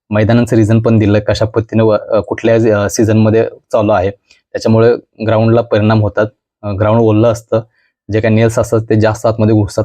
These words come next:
आणि ते फाटण्याची शक्यता असते, तिथं खड्डेसुद्धा पडतात. त्याच पद्धतीने कोणते शूज वापरायचे याच्यावर पण थोडक्यात सांगितलेलं आहे. स्पोर्ट्स शूज वापरायचे, पण त्यामध्ये सुद्धा कुठले तर प्रकार आहेत ते तुम्हाला पुढच्या व्हिडिओमध्ये मी सांगणार आहे. त्यानंतर याचा परिणाम काय होणार, मुलांना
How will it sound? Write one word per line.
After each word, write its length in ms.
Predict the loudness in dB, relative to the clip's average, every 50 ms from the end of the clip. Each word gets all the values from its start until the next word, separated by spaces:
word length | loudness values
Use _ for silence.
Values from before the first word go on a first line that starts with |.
| -2
आणि 140 | -2 -2 0 0
ते 60 | 0
फाटण्याची 420 | -2 -2 -4 -4 -2 -4 -4 -2
शक्यता 380 | -2 -4 -4 -4 -4 -4 -2 -2
असते, 260 | -2 -4 -6 -10 -12 -12 -12
तिथं 460 | _ _ _ _ _ _ -8 -6 -4 -4
खड्डेसुद्धा 440 | -2 0 0 0 0 0 0 0 0
पडतात. 320 | 0 -2 -2 -2 -4 -6 -8 -8 -12 _ _ _ _ _ _ _ _ _ _ _ _ _ _ _ -2
त्याच 200 | -2 -2 -2 -2
पद्धतीने 280 | -2 0 2 2 0
कोणते 280 | 0 0 0 0 0 0
शूज 180 | 0 0 2 2
वापरायचे 460 | 2 2 0 0 0 0 0 -2 -6 -10 -12 _ _ _ _ _ -8
याच्यावर 300 | -4 -2 0 0 0 0
पण 180 | -2 -2 -2 -2
थोडक्यात 240 | -2 -2 -2 -2 -4
सांगितलेलं 480 | -2 -2 -2 0 0 0 0 0 0 -2
आहे. 100 | -4 -6
स्पोर्ट्स 340 | -8 -4 -4 -2 -2 0
शूज 100 | 0 0
वापरायचे, 500 | 0 0 0 0 -2 -2 -2 -4 -6 -10 -12 -10 -8
पण 100 | -8 -6
त्यामध्ये 360 | -2 -2 -2 0 0 0 0
सुद्धा 240 | 0 0 0 -2 -2
कुठले 220 | -6 -10 -6 -4
तर 80 | -4 -4
प्रकार 340 | -2 -2 -2 -2 -2 -2 -2
आहेत 100 | -4 -6 _ _ _ _ _ _ _
ते 100 | -6 -2
तुम्हाला 240 | 0 0 0 0 0
पुढच्या 280 | 0 -2 -2 0 0 0
व्हिडिओमध्ये 320 | 2 2 0 0 0 0
मी 140 | 0 0 -2 -6 _ _ _ _ _ _
सांगणार 360 | -8 -6 -4 -2 -2 -4 -4
आहे. 80 | -6 -8 -12 _ _ _ _ _
त्यानंतर 360 | -4 -2 0 0 0 0 0
याचा 320 | 0 2 0 0 -2 -4 -4
परिणाम 380 | -2 -2 0 0 2 0 0
काय 140 | 0 -2 -2
होणार, 260 | 0 0 0 -2 -2 -4 -6 _ _ _ _ _ _ _ -8
मुलांना 580 | -4 -2 0 0 2 2 2 2 2 0 -2